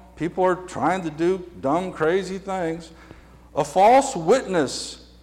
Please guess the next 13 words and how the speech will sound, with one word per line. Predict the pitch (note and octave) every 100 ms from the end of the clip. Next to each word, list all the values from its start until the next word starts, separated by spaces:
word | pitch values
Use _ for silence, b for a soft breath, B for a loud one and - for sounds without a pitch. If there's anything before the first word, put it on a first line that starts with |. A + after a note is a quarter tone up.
| - -
who | F3+
pours | - G#3+ A#3+ B3 G3+
out | A3 A3+ E3+
lies. | F3+ G#3+ G#3+ E3+ A#2+ G#2 - - - -
People | G#3+ A3 G3 D#3
lying | D#3 G3+ A3 G3+ F3+
all | D#3+ D3+
the |
time. | D#3 E3+ C3+ C3+
It, | C3
it, | C#3+ D#3+ B B B B - B2
God | E3 G#3 B3+ B3+ - -
hates | - G#3+ B3 A#3 -